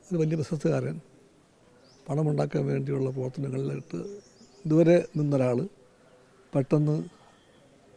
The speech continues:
അദ്ദേഹം രാജ്യസഭ-, രാജ്യസഭയിലെത്തി, മന്ത്രിയായി, ബി ജെ പി ആയി, പ്രസിഡൻ്റായി, അതെല്ലാം വേറെ കാര്യം. പക്ഷേ എന്തായാലും ഈ പ്രസ്താവനയുടെ പുറകിൽ ബി ജെ പിയുടെ രാഷ്ട്രീയമുണ്ട്.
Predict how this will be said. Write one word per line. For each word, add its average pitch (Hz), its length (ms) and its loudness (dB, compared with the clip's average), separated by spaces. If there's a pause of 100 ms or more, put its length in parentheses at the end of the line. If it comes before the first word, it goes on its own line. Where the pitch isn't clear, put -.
(240)
അദ്ദേഹം 139 300 -2 (520)
രാജ്യസഭ-, 139 500 0
രാജ്യസഭയിലെത്തി, 135 800 0
മന്ത്രിയായി, 135 580 -2
ബി 135 180 -4
ജെ 135 160 -2
പി 139 180 -4
ആയി, 131 100 -2
പ്രസിഡൻ്റായി, 139 540 0
അതെല്ലാം 185 300 0
വേറെ 180 180 6
കാര്യം. 143 320 6 (840)
പക്ഷേ - 180 -2
എന്തായാലും 170 400 8
ഈ 208 80 4
പ്രസ്താവനയുടെ 175 600 2
പുറകിൽ 143 300 2
ബി 139 160 -2
ജെ 151 220 2
പിയുടെ 156 280 0
രാഷ്ട്രീയമുണ്ട്. 123 560 -2